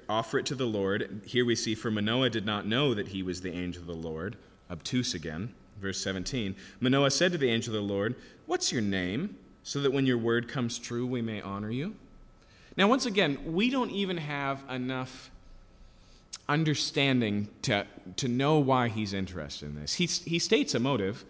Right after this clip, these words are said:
"I want to be able to tell people who told me." But there may be more going on here. Either way, the angel's not having it, so notice how he responds. He says, "Why do you ask my name,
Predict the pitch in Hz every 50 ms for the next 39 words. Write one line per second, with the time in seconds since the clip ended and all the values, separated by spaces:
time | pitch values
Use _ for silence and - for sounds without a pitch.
0 | - - - - - - - 156 180 190 190 180 156 160 160 165 151 151 143 135
1 | 127 - 170 170 175 170 - 151 127 - 120 117 117 139 - - - 165 165 175
2 | 147 101 95 80 73 90 - - - - - - - - - - - - - _
3 | - - - - - - 160 196 196 196 214 240 294 254 226 233 214 185 165 170
4 | 175 170 165 147 156 139 131 127 123 127 127 131 127 107 78 78 67 73 76 -
5 | - - - - - - - 143 175 214 240 185 190 160 139 147 151 131 120 117
6 | 110 127 131 - 151 170 185 185 160 135 - - 127 120 113 - 135 151 151 135
7 | 113 95 90 92 - - - 127 123 131 143 165 185 180 - - 135 117 113 110
8 | 113 113 127 - - - 180 180 135 104 101 95 - - - - - - _ -
9 | 165 - 165 160 - 151 160 185 254 285 277 247 170 139 143 - - - 143 131
10 | 123 110 104 98 98 98 107 107